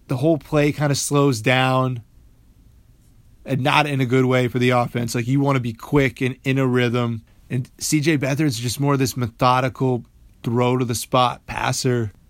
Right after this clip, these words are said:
His processing speed has to improve.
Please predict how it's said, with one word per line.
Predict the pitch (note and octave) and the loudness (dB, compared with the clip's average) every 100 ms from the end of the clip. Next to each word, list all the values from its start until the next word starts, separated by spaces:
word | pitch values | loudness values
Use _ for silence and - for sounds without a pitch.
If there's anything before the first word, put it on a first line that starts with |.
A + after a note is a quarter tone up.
| - | -6
His | D3 D#3+ | -2 -2
processing | - D3+ C#3+ D3+ F3+ F3+ D#3+ | -2 0 2 2 0 0 -2
speed | - E3+ C#3 | -2 0 0
has | C3+ C#3+ - | 2 0 2
to | D3+ C#3 | 0 0
improve. | A#2+ D3 C3+ C3+ | 2 0 0 -4